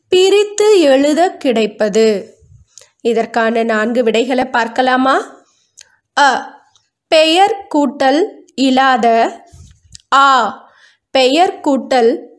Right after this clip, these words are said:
இல்லாத. இ, பெயரில் கூட்டல் இல்லாத. ஈ, பெயரே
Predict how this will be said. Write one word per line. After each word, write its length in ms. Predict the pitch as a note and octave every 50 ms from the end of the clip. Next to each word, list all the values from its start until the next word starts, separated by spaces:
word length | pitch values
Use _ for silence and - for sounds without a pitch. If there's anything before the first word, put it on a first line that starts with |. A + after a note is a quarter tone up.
| _ _
இல்லாத. 1000 | - C4+ D#4 D4+ F4+ F#4+ G4 G4 F4 C#4 B3 A#3 G#3 F#3+ A3+ G#3+ G#3+ A3 D4+ - - - - - - _ _ _ _ _ _ _ _ - - _ _ _ D4+
இ, 340 | E4+ - - - F4 _ _ _ _ _ _ _ _ _ _ _ _ _ _
பெயரில் 880 | _ D4+ C4+ B3+ C4 B3+ C4 C4 C#4 D4 F4+ A4+ - - - - - _ _ _ - -
கூட்டல் 520 | C4 C4 A3+ A3 - C4 C4 C4+ D4+ G#4+ B4+ - - - - _ _
இல்லாத. 680 | A3+ C4+ C#4+ D4 E4 E4+ E4+ E4 C4+ A#3+ A3 G#3 F#3+ A3+ A3 A3 A3 A#3+ F4 - - - _ _ _ _ _ _ _ _ - - _ _ _ _ -
ஈ, 140 | B3 B3 B3+ C4 C4 C4 B3+ A#3+ A3 G3 - - _ _ _ _ _ _ _ _
பெயரே 920 | - B3 B3 A#3+ A#3+ A3+ A3 A3 A3+ A3+ A#3 C4+ E4 A4 - - -